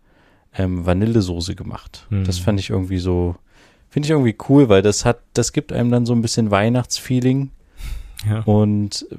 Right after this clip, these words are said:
Speaker 1: ich weiß nicht, bist du jetzt in Weihnachtsstimmung? Ich meine, es ist jetzt, jetzt ist Weihnachten. Wenn du jetzt nicht in Weihnachtsstimmung bist, dann nie.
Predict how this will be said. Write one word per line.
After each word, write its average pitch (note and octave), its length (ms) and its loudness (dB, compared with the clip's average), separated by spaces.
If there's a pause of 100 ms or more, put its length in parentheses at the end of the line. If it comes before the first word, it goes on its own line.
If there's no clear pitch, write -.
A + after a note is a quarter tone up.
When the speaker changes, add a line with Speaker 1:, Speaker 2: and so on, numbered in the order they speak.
(140)
Speaker 1:
ich - 120 -8
weiß C3 160 2
nicht, B2+ 240 -2 (160)
bist - 180 -2
du A2+ 60 2
jetzt A#2+ 300 0
in C#3 160 -4
Weihnachtsstimmung? C#3 560 -2
Ich A2+ 120 -4
meine, G#2 200 0
es G2+ 220 -4
ist - 60 -14
jetzt, - 440 -8
jetzt G#2 220 0
ist G#2+ 120 -2
Weihnachten. A2+ 420 0
Wenn G2 200 0
du F#2+ 60 -2
jetzt A2+ 280 0
nicht C3+ 140 -4
in B2+ 80 0
Weihnachtsstimmung B2 580 0
bist, B2 220 -4
dann A2 380 -2 (420)
nie. A#2 260 2